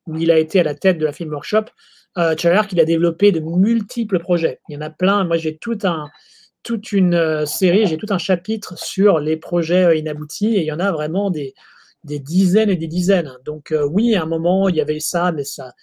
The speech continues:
c'est, c'est vite parti, c'est dans une autre direction. Donc, c'est,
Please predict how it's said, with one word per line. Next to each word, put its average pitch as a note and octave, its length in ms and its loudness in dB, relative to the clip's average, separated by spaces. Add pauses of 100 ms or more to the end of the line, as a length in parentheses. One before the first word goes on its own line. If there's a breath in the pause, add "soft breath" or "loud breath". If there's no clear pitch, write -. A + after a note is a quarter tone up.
(220 soft breath)
c'est, - 200 -14
c'est D3 180 -10
vite D3+ 260 -8
parti, F3 460 0
c'est F3 80 -12
dans D3 100 -8
une D3 160 -12
autre D3+ 80 -8
direction. D3+ 640 -4
Donc, C#3 160 -14
c'est, C#3 240 -4